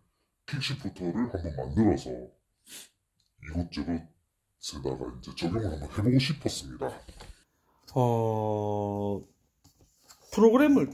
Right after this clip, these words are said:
Speaker 2: 그러니까 아두이노를 한다면 아두이노 프로그램을 이렇게 쫙 짜야 되는데 프로그래밍 능력도 없습니다, 저는. 그래서, 어,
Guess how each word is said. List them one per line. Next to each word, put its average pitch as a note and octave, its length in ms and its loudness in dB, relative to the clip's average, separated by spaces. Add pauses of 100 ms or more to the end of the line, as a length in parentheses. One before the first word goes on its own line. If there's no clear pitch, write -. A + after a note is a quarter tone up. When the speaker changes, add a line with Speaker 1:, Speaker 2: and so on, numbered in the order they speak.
Speaker 2:
그러니까 D3 300 -2
아두이노를 B2 1040 2
한다면 D3+ 480 -6
아두이노 D3 580 -10
프로그램을 F#3 800 -6
이렇게 - 240 -18
쫙 - 340 -16
짜야 - 260 -6
되는데 A2 540 -6 (380)
프로그래밍 D3+ 520 2
능력도 F#3+ 380 4
없습니다, B2+ 400 -4
저는. G2 260 -6 (2250)
그래서, E3+ 600 2
어, A2 480 -8